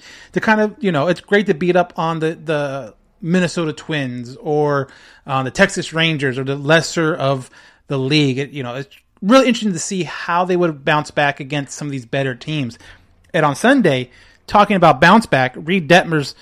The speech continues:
on the mound again. This <laughs> kid has had one hell of a stretch starting out his major league debut.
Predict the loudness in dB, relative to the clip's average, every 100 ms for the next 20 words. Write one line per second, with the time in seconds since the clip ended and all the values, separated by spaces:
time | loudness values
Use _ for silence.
0 | -20 _ _ 2 2 4 4 2 2 2
1 | 2 0 -6 -20 _ _ _ 2 2 2
2 | -4 0 2 2 -2 -6 -6 -8 -20 -20
3 | -20 -6 2 4 4 4 4 6 2 -2
4 | -10 _ _ _ -10 2 6 8 10 8
5 | 8 4 6 6 6 -2 -12 -14 -4 4
6 | 6 6 4 2 4 0 0 0 0 0
7 | 0 0 -2 -2 -2 0 2 0